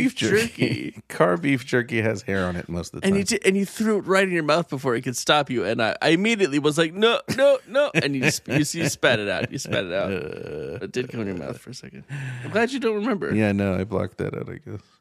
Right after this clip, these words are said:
Speaker 2: Good.
Speaker 1: All right,
Speaker 2: Sorry,
Speaker 1: so
Speaker 2: continue.
Speaker 1: this guy's got a new formula that the old Culture Mar never had, so it's definitely gonna work, whatever it is that they're planning, which they are not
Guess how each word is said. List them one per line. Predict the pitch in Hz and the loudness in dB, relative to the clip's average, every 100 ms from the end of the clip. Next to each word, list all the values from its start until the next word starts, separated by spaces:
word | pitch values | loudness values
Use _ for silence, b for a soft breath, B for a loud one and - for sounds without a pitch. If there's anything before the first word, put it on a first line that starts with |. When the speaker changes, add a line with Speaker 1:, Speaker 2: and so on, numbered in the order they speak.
| _ _ 285 | _ _ -8
Speaker 2:
Good. | 415 - - 127 _ _ _ | -4 -4 -6 -14 _ _ _
Speaker 1:
All | 135 | 2
right, | 117 95 - | 4 2 0
Speaker 2:
Sorry, | 175 120 | 2 4
Speaker 1:
so | 107 104 | 6 4
Speaker 2:
continue. | - 147 185 190 _ _ _ | 0 -2 -2 -4 _ _ _
Speaker 1:
this | 175 190 | 2 2
guy's | - 147 123 | 4 4 4
got | 131 123 110 | 4 4 4
a | 107 | 4
new | 117 113 | 2 2
formula | - 101 98 95 92 92 98 - _ _ _ _ | 2 2 2 0 0 0 -2 -6 _ _ _ _
that | 98 90 | -2 0
the | 95 | 2
old | 117 113 | 4 4
Culture | - 98 92 95 | 4 0 0 -2
Mar | 92 92 | 0 0
never | 92 98 87 | 0 0 -2
had, | 82 87 85 - | -2 -2 -4 -4
so | 92 | -6
it's | - | 0
definitely | 110 104 98 | 0 0 -2
gonna | 92 | -2
work, | 87 90 - | -2 -4 -4
whatever | 95 98 92 | 0 0 0
it | 90 | -2
is | 85 | -4
that | 90 | -6
they're | 85 | -8
planning, | - 87 85 - | -8 -8 -6 -10
which | 120 | -10
they | 90 | -8
are | 90 | -6
not | 90 87 | -6 -8